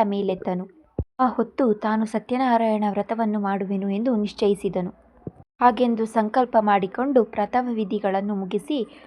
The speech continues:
ಭಿಕ್ಷಾಟನೆಗಾಗಿ ಹೊರಟನು. "ಅವೇನ ದೇವಂ" ಎಂಬಂತೆ, ಅಂತೂ ಆತನ ಭಾವನೆಗೆ ತಕ್ಕಂತೆ ದೈವವಶಾತ್ ಪ್ರತಿನಿತ್ಯಕ್ಕಿಂತಲೂ ಹೆಚ್ಚಿನ ಭಿಕ್ಷೆಯು ಆ ದಿನ ಆತನಿಗೆ ದೊರಕಿತು.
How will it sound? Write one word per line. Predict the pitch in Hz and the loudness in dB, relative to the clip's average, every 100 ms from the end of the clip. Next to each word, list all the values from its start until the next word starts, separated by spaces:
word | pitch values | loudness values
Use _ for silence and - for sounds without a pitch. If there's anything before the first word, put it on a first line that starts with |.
| _ | _
ಭಿಕ್ಷಾಟನೆಗಾಗಿ | 226 220 - 269 247 214 190 180 220 302 214 | -6 -4 2 2 2 0 2 2 2 0 0
ಹೊರಟನು. | 208 190 185 175 - - _ _ - - - | -2 -2 -4 -6 -8 -20 _ _ -20 -20 0
"ಅವೇನ | 220 233 269 277 254 | 4 6 6 6 4
ದೇವಂ" | 226 208 226 220 - | 4 6 2 0 -4
ಎಂಬಂತೆ, | 202 196 196 233 254 233 | -2 0 0 0 -2 -2
ಅಂತೂ | - - 226 233 - 226 | -6 -8 -6 -4 0 0
ಆತನ | 202 208 220 214 | 0 -4 -2 -2
ಭಾವನೆಗೆ | 185 196 214 233 247 | 0 0 0 -2 -2
ತಕ್ಕಂತೆ | - 202 - 202 202 - 247 220 - - - - - - - - _ _ _ | -4 -6 -6 -6 -6 -4 -4 -4 -12 -20 -20 -20 -20 -20 -20 -20 _ _ _
ದೈವವಶಾತ್ | 208 233 254 240 208 - 220 185 - - _ | 6 6 6 2 0 0 -2 -2 -10 -20 _
ಪ್ರತಿನಿತ್ಯಕ್ಕಿಂತಲೂ | - 214 269 254 240 262 254 240 226 254 277 | -4 -2 0 -2 0 -4 -2 -6 -2 0 0
ಹೆಚ್ಚಿನ | 208 208 - 226 | 0 -2 -2 0
ಭಿಕ್ಷೆಯು | 190 196 - 247 294 226 | 0 0 0 0 2 2
ಆ | 208 | 2
ದಿನ | 196 214 214 | 2 0 0
ಆತನಿಗೆ | 190 202 277 254 175 | 0 -2 -2 -2 0
ದೊರಕಿತು. | 214 208 196 - | -2 -2 -8 -14